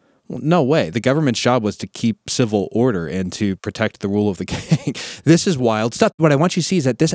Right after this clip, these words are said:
actually comes out of Christianity. Christianity is the one that gives us the idea of an interior self and says that the self is something that should be protected and that the self is something that should be defended.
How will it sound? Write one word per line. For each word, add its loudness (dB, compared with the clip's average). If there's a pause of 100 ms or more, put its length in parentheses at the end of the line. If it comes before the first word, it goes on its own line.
actually 0
comes 0 (100)
out 2
of -4
Christianity. 0
Christianity 2
is 0
the 0
one 2
that 2
gives -2
us 0
the 2
idea 2
of 0
an 0
interior 0
self -2
and 2
says 0
that -2
the 0
self 0
is -2
something 0
that 0
should -4
be 2 (240)
protected -2 (160)
and 0
that 0
the -6
self 0
is -2
something 0
that -2
should -6
be 2
defended. -2